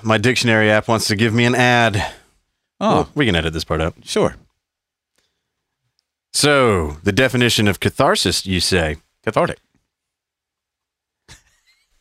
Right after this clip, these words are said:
Speaker 1: Yeah, it's cathartic. But no, the, uh, the definition is the purging of emotions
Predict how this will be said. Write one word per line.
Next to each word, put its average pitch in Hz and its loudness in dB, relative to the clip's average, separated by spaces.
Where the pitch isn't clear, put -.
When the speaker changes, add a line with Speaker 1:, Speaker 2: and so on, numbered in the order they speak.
Speaker 1:
Yeah, 120 2
it's 139 0
cathartic. 165 2
But 139 0
no, 151 4
the, 135 2
uh, 127 4
the 123 0
definition 151 2
is 131 2
the 127 2
purging 143 2
of 123 2
emotions 131 2